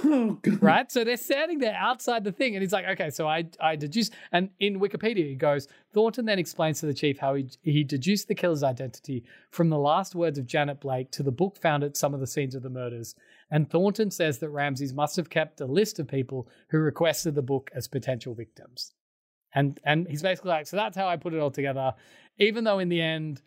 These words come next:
Speaker 2: he jumped in a trash compactor and died. So <laughs> actually the police did nothing 'cause he killed so many people.
Speaker 1: <laughs> Oh, yeah, we were just following him around for a while. <laughs>
Speaker 2: Yeah, basically. As they wonder whether others still worship Ishtar, the detectives morosely light their cigarettes and return to their headquarters to file a report.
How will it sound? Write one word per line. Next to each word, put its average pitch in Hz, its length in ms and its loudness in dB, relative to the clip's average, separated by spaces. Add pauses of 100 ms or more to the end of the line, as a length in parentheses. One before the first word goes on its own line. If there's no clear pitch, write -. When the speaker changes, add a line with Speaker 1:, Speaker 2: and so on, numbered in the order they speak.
(280)
Speaker 2:
he 165 120 0
jumped 170 340 0
in 165 160 0
a 143 140 0
trash 139 400 0
compactor 135 420 -2
and 127 80 -4
died. 123 380 0
So 123 400 0 (200)
<laughs> - 220 -10
actually 170 340 4
the 139 120 0
police 143 320 -2
did 131 160 -4
nothing 117 520 -2
'cause 139 140 0
he 139 80 2
killed 139 260 -4
so 139 220 0
many 123 200 -2
people. 127 380 -2
Speaker 1:
<laughs> - 80 -12
Oh, 135 100 2
yeah, 147 200 2
we 131 80 4
were 127 100 4
just 131 140 -2
following 110 380 2
him 98 100 6
around 101 240 4
for 110 140 0
a 98 40 6
while. 95 380 2
<laughs> - 40 -20
Speaker 2:
Yeah, 170 180 6
basically. 147 600 0 (680)
As 185 180 4
they 208 140 4
wonder 196 360 0
whether 190 380 0
others 156 260 -2
still 170 240 -2
worship 151 480 -2
Ishtar, 117 520 -6 (260)
the 165 80 4
detectives 175 580 0
morosely 156 600 0
light 156 260 0
their 151 120 -2
cigarettes 131 580 0
and 139 120 -8
return 160 340 -2
to 180 100 -4
their 170 100 2
headquarters 131 520 -6
to 127 100 -14
file 127 260 -2
a 127 60 -6
report. 120 440 -14